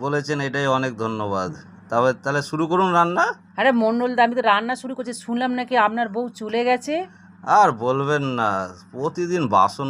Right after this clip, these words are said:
Speaker 1: মাজা কি সম্ভব? ওই সেদিন বাসনটা মেজে দিইনি, আর সেই জিনিসপত্র ছুঁড়ে দিল দু চার ঘা, আমিও দিলাম।
Speaker 2: ঠিক
Speaker 1: আর
Speaker 2: আছে
Speaker 1: রাগ করে
Speaker 2: মণ্ডলদা,
Speaker 1: চলে
Speaker 2: ঠিক
Speaker 1: গেছে।
Speaker 2: আছে, ও ঠিক চলে আসবে খন, চিন্তা করো না। আমি এখন কিরমভাবে এই রেসিপিটা করছি,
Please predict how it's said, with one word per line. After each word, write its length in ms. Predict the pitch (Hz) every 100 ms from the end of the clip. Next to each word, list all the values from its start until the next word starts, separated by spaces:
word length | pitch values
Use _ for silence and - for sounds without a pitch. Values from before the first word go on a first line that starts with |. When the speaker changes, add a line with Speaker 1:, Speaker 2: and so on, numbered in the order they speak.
| 135
Speaker 1:
মাজা 220 | 139 139
কি 140 | 139 143 -
সম্ভব? 460 | 87 95 113 120 87 - - - -
ওই 80 | 156 143
সেদিন 240 | 147 151 123
বাসনটা 400 | 117 - 143 151 135
মেজে 220 | 123 135
দিইনি, 400 | 139 156 165 359 508 - - - - - 117 151
আর 120 | 156 147 120
সেই 140 | 123 127
জিনিসপত্র 460 | 104 117 107 123 113 117
ছুঁড়ে 260 | - 117 117 98
দিল 160 | 101 110 120 104 87
দু 80 | 101 104
চার 140 | 113 110
ঘা, 120 | 117 113
আমিও 260 | 98 110 113 101
দিলাম। 300 | 110 120 104 78 - - - - - - - - - -
Speaker 2:
ঠিক 100 | 269
Speaker 1:
আর 80 | 247
Speaker 2:
আছে 140 | 233
Speaker 1:
রাগ 60 | 196
করে 80 |
Speaker 2:
মণ্ডলদা, 400 | 214 220 220 202
Speaker 1:
চলে 120 | 180 190
Speaker 2:
ঠিক 100 | 240
Speaker 1:
গেছে। 220 | 220 202
Speaker 2:
আছে, 0 | 190 190
ও 40 | 214 214
ঠিক 120 | 214 -
চলে 160 | 220 226
আসবে 200 | 220 220 247
খন, 160 | 277 381 - - - -
চিন্তা 220 | 233 233 233
করো 140 | 254 262
না। 60 | 277
আমি 100 | 233 226
এখন 120 | 240 226
কিরমভাবে 420 | 240 240 233 233 240
এই 80 | 220
রেসিপিটা 360 | 220 240 247 240
করছি, 260 | 247 240